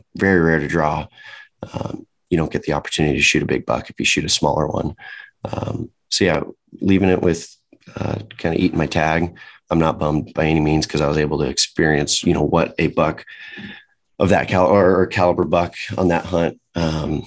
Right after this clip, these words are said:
you know, by my brother, him taking that was super cool. Um, so yeah, I mean,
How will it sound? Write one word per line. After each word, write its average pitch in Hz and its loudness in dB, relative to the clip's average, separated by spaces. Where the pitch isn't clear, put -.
you 80 0
know, 76 -2
by 76 -4
my 78 0
brother, 78 2
him 78 -2
taking 80 0
that 76 0
was 80 0
super - 0
cool. 73 -2
Um, - -4
so - 2
yeah, 113 6
I 95 2
mean, 82 0